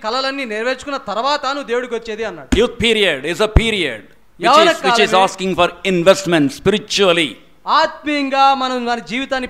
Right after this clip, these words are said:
Speaker 1: పెట్టుబడిగా పెట్టాలంటే యవన కాలమే సరైన కాలం.
Speaker 2: Investment in holiness.
Speaker 1: పరిశుద్ధతలో పెట్టుబడి.
Speaker 2: Investment in doing useful service.
Speaker 1: దేవునికి ఉపయోగకరమైన సేవ చేయడంలో పెట్టుబడి.
Speaker 2: Doing His will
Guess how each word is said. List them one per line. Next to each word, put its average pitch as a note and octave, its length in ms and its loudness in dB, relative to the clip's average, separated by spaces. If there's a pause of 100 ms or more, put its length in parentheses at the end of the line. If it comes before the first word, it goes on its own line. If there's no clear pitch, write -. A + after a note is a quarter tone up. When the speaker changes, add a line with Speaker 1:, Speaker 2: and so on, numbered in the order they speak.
Speaker 1:
పెట్టుబడిగా B3 480 -2
పెట్టాలంటే G#3+ 640 -6
యవన A#3+ 220 -2
కాలమే A#3 380 -4
సరైన G#3+ 320 -8
కాలం. F3+ 300 -6 (180)
Speaker 2:
Investment G3 560 -2
in E3+ 60 -4 (100)
holiness. F3+ 460 2 (340)
Speaker 1:
పరిశుద్ధతలో C#4 760 2
పెట్టుబడి. A#3+ 380 -2 (280)
Speaker 2:
Investment G#3+ 680 0 (160)
in F#3+ 60 0 (140)
doing G#3+ 260 4 (360)
useful G#3 340 0 (400)
service. F#3+ 440 4 (320)
Speaker 1:
దేవునికి D#4 500 6
ఉపయోగకరమైన C#4 680 -2
సేవ C4 420 -2 (120)
చేయడంలో A#3 320 -2
పెట్టుబడి. G#3+ 460 -4
Speaker 2:
Doing A3+ 280 2 (100)
His E3+ 120 -4 (140)
will A#3+ 180 2